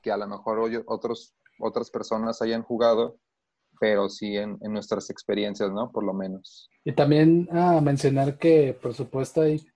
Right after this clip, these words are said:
Speaker 2: joyitas de, del género que probablemente se darán cuenta que no tocamos, como lo son Resident Evil y The Walking Dead,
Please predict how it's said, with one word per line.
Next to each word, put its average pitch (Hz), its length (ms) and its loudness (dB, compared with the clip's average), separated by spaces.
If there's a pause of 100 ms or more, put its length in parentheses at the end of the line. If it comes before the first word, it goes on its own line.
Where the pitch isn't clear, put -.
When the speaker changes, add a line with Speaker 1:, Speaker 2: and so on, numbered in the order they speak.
(140)
Speaker 2:
joyitas 135 720 -4
de, 117 680 -4 (400)
del 120 220 -6
género 151 640 2
que 127 320 -2 (460)
probablemente 131 640 -2
se - 120 -8
darán 120 280 -4
cuenta 131 320 -4
que 123 100 -6
no 117 160 -2
tocamos, 147 500 0
como 123 240 -4
lo 117 120 0
son 120 400 -2 (680)
Resident 147 460 6
Evil 165 420 4
y 160 320 4
The 143 100 0
Walking 127 380 -2
Dead, 175 180 0